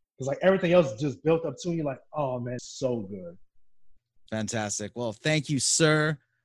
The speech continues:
Speaker 2: for being on the podcast. I appreciate it. Please plug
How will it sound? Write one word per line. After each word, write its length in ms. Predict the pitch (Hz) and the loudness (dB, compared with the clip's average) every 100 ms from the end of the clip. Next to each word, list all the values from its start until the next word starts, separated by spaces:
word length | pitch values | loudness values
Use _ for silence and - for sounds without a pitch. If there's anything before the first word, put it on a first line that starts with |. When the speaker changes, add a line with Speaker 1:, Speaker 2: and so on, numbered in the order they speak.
| _ | _
Speaker 2:
for 140 | 127 | -6
being 400 | 104 143 147 139 | 0 4 6 6
on 160 | 131 131 | 4 2
the 60 | 120 | 0
podcast. 580 | 127 127 123 131 123 | 0 0 2 0 2
I 40 | 120 | -2
appreciate 460 | 107 139 127 139 | 0 -2 0 0
it. 120 | 135 - | 0 0
Please 260 | 160 156 | 0 0
plug 380 | - 160 151 143 | 0 2 4 2